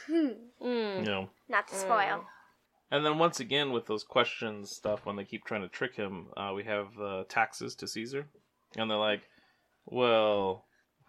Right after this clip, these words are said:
Speaker 3: who, like, we know that you teach what is right and that you don't show any partiality," and these are spies that questioned him.
Speaker 1: Mm-hmm.
Speaker 3: Um,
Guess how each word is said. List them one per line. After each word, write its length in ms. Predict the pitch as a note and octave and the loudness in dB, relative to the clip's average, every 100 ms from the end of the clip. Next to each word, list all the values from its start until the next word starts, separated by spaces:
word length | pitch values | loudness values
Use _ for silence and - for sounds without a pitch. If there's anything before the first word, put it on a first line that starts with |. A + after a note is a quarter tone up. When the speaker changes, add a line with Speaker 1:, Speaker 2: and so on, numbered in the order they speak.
| - | -8
Speaker 3:
who, 300 | C3 B2 A2+ | -6 -4 -4
like, 220 | - G#2+ - _ _ - | 0 0 -2 _ _ -8
we 140 | B2 | -6
know 360 | B2 B2 A#2 G2 _ _ _ _ - | -2 0 0 -4 _ _ _ _ -2
that 120 | B2 | 0
you 100 | A2+ | 0
teach 280 | C#3 A#2+ - | -4 -4 -4
what 120 | G2+ | -6
is 120 | G#2 | -2
right 400 | A#2+ C3+ G#2+ - | 2 4 2 -4
and 140 | - G#2+ | -10 -8
that 60 | |
you 100 | F#2+ | -6
don't 200 | A2 B2+ | -4 -4
show 180 | - B2+ | -4 -2
any 120 | A2+ | -2
partiality," 800 | F#2+ A#2+ A2+ - G#2 B2+ A#2 D#2+ | 0 0 0 -2 2 4 4 0
and 100 | F2 | -6
these 160 | F#2 D2 | -8 -10
are 40 | |
spies 460 | - - A2 F#2+ C2 | -10 0 0 0 -4
that 140 | D2 | -12
questioned 460 | - - - - - | -10 -12 -12 -16 -16
him. 220 | - F#2+ _ _ _ - | -16 -18 _ _ _ -16
Speaker 1:
Mm-hmm. 640 | C#4+ C4 C4+ C#4 D#4 _ - | -14 -14 -16 -18 -20 _ -2
Speaker 3:
Um, 460 | A2 - G2 G2 | 2 2 0 -6